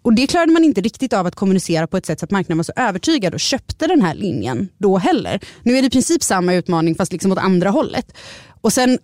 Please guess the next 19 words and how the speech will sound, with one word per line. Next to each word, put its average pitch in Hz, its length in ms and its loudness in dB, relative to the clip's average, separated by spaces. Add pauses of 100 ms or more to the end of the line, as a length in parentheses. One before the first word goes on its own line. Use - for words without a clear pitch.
(360)
också 240 500 -2
att - 380 -6 (1900)
det 190 140 0
blir 226 260 4
väldigt 220 500 0
svårt - 360 -2
med 180 100 0
trovärdigheten 160 640 -2 (300)
om 202 240 2
det 180 60 2
visar 170 260 0
sig 160 300 0
att - 120 -12
deras 165 200 0
inflationsprognos 147 800 -2
fortfarande 151 500 -2
är 160 60 -2
för - 100 -8
optimistisk. - 640 -4